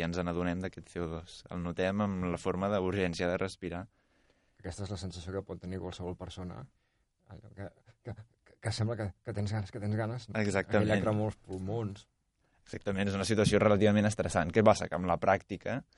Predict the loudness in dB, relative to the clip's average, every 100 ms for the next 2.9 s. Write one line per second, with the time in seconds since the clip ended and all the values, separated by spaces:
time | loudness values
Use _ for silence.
0 | _ -20 _ _ _ -4 0 4 4 4
1 | 2 0 0 2 2 4 4 4 2 0
2 | -4 -2 -2 -2 -4 -6 -10 -10 -12